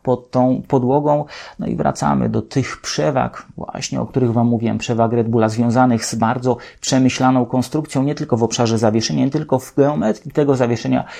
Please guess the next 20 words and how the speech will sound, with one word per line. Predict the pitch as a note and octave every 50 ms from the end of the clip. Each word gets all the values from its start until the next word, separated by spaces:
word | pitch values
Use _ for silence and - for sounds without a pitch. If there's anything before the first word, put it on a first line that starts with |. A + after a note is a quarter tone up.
| - - -
ale | - G#2+ A2 A#2+
również | B2 B2 A2+ B2+ B2 A#2 A#2
w | A2+
rozmiarach | A#2+ A#2+ A2 G#2+ A2 G#2+ A2 A2 A2 A2 -
samej | - - A#2+ A#2 A#2 A#2 A#2+ A#2 - - - _ -
skrzyni | - - - - C3+ C3 B2+ B2+ B2 - - - - - - -
biegów. | D3 F3+ F#3+ F#3+ G3 - - G3
I | F#3
tak | - D#3+ D#3+ - -
projekt | - G3 G#3 A3 G3+ F#3 F3 - - -
sześćset | - - - G#3 F#3+ F#3 - - F3+ E3 -
siedemdziesiąt | - - E3+ D#3+ D#3 D3+ C#3+ C#3 C#3 - D3+ D3 -
sześć, | - C#3+ B2 A#2+
bo | A2+ A#2+
tak | A2+ - G#2 C3+
roboczo | C3+ C#3 C3+ B2+ C#3 E3 F#3 F#3 - - A#2 A2 - - - - - - - - - -
nazwany | - A#2+ B2+ C3 B2 A2+ C3 B2 - -
został | A#2+ B2 A#2+ - - A#2 G#2+
przyszłoroczny | - - C3 - - B2 B2+ C3+ - - B2+
samochód | A2+ - A#2+ A#2+ A#2+ A#2 B2+ A#2+ A#2+